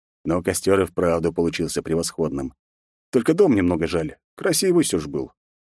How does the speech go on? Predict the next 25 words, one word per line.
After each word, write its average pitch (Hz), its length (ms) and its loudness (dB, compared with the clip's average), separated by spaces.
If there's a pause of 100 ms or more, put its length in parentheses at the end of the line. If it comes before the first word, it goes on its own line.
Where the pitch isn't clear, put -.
(220)
Ну, 123 140 2
что 202 180 0
поделаешь? 175 680 2 (320)
Видимо, 107 400 4
судьба 120 420 -2
такая 90 360 2
у 85 80 4
этого 82 240 2
места — 87 480 -2 (180)
сгореть 87 440 0
в - 80 -20
пожаре. 87 540 -2 (840)
Уже 127 200 4
второй 175 240 2
раз? 202 360 0 (480)
Или 98 180 0
даже 82 240 0
больше? 123 440 -2 (600)
Да, 90 440 2
чувствуется, 131 580 -2
цена 127 220 2
данного 117 320 2
участка 113 500 0
резко 80 380 -2
просядет. 80 600 -2